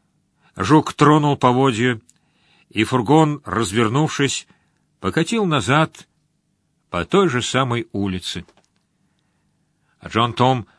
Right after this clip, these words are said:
подумал о том, что почувствует несчастный жучок, очнувшись в пункте назначения после недельной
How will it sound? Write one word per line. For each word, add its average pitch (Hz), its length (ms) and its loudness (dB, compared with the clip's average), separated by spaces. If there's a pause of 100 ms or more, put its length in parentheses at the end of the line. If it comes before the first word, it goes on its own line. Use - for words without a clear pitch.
(240)
подумал 135 500 4
о 123 60 2
том, 139 380 -2 (1120)
что - 280 0
почувствует 170 880 2
несчастный 147 680 0
жучок, 135 520 0 (500)
очнувшись - 840 -2 (320)
в - 140 -20
пункте 170 440 2
назначения 147 760 0 (680)
после 143 340 0
недельной 143 680 2